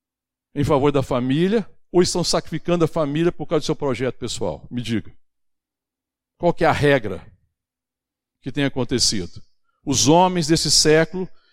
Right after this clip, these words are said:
estão sacrificando seus projetos e ambições pessoais, o seu desejo de poder, de reconhecimento,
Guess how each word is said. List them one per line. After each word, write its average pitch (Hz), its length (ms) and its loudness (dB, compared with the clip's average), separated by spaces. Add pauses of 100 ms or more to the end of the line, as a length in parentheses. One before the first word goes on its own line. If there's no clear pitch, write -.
estão 160 320 0
sacrificando 175 680 0
seus 156 220 -2
projetos 156 580 0
e 160 60 0
ambições 160 480 -4
pessoais, 151 1040 0 (840)
o 160 80 -8
seu 180 180 4
desejo 160 340 4
de 170 100 -4
poder, 165 480 2
de 139 100 -6
reconhecimento, 151 1040 0